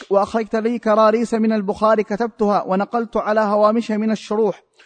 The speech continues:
وقلت في مسألة الإيمان التي ذكر البخاري في أول الصحيح: 'هذا هو الحق الذي أدين الله به.'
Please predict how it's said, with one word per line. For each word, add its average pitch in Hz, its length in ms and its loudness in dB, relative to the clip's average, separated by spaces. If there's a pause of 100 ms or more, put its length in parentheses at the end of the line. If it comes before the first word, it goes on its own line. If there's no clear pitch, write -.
(220)
وقلت 226 460 0
في 220 240 0
مسألة 220 480 0
الإيمان 208 640 -2
التي 208 240 -6
ذكر 208 360 -2
البخاري 202 500 0
في - 120 0
أول 226 240 2
الصحيح: 196 300 -6
'هذا 214 240 2
هو 208 140 0
الحق 220 380 -6
الذي 208 340 -4
أدين 220 240 -2
الله 208 360 0
به.' 208 180 0